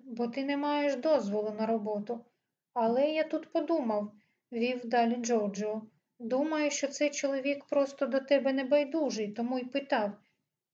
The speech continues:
Він підморгнув Лілі. Вона зглитнула.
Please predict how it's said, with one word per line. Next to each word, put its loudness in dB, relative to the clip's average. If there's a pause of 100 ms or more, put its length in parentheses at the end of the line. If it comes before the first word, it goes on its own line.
(120)
Він -2
підморгнув 0
Лілі. -2 (100)
Вона -4
зглитнула. -2